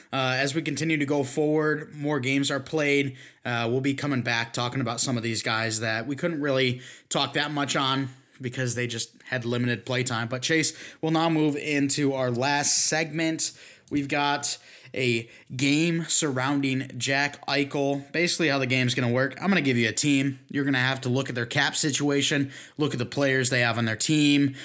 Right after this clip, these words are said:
um, you know, a-, address everything within that team. And would Jack Eichel be a good fit for that team? What would they have to trade? Uh, do they have the cap for it? All that kind of stuff. So I've got ten teams written down for you.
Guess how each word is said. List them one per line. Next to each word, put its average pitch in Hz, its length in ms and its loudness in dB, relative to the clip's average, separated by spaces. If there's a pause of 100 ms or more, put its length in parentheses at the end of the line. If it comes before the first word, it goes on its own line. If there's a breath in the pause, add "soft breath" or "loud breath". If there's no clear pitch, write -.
(180 loud breath)
um, 117 500 2
you 156 80 -6
know, 143 200 2
a-, 170 240 0
address 170 460 2
everything 160 760 2
within 151 320 2
that 139 180 2
team. 139 440 2 (300 loud breath)
And 131 300 2
would 143 240 2
Jack 127 300 2
Eichel 127 320 0
be 127 100 2
a 117 60 2
good 120 260 0
fit - 320 -2
for 120 240 0
that - 200 -4
team? 110 300 -2
What 147 200 2
would 160 120 0
they 135 120 4
have 127 160 2
to 117 100 -8
trade? 143 580 2 (280 loud breath)
Uh, 120 200 2
do 139 200 2
they 120 120 4
have 123 160 2
the 120 80 0
cap 120 280 -2
for 120 200 0
it? 117 220 -6
All 180 180 2
that 120 200 2
kind 113 160 -2
of - 40 -4
stuff. - 300 0
So 156 460 2 (260 loud breath)
I've 180 140 2
got 160 160 0
ten 160 180 2
teams 131 300 0
written 120 180 0
down 110 240 -2
for 117 160 -2
you. 117 220 2